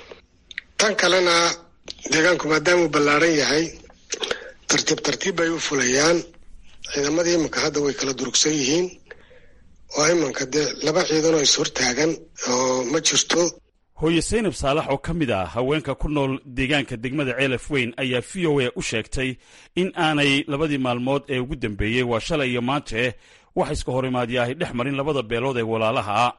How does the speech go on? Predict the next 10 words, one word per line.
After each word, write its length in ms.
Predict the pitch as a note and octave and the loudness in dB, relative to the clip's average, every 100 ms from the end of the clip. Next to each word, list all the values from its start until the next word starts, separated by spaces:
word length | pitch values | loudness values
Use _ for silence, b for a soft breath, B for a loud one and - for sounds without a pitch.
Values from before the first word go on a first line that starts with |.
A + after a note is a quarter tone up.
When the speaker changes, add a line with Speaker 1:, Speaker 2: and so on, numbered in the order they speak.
| _ - | _ -8
Speaker 2:
waxaana 360 | G#2 A#2 B2+ | -4 -2 -2
dhinaceeda 520 | C3+ C#3+ A#2+ B2+ A#2+ A#2+ - | -2 -4 -2 -2 0 0 0
ay 180 | B2 B2 A#2+ - | -2 -2 -4 -6
u 60 | F3 | -6
baaqday 480 | C3+ A2+ G2+ B2+ B2+ - _ _ _ - | -2 -2 0 -2 -2 -6 _ _ _ -4
in 100 | F3+ | -2
nabadgelyadu 640 | D3 B2+ A#2+ B2 C3+ A#2+ A2+ F#2+ - _ _ | 0 -2 -4 -2 0 0 -2 -6 -10 _ _
ay 120 | C3+ A2+ | -4 -2
macaan 300 | A2+ A#2 B2 | -2 -4 -4
tahay. 300 | - A#2+ | -4 -4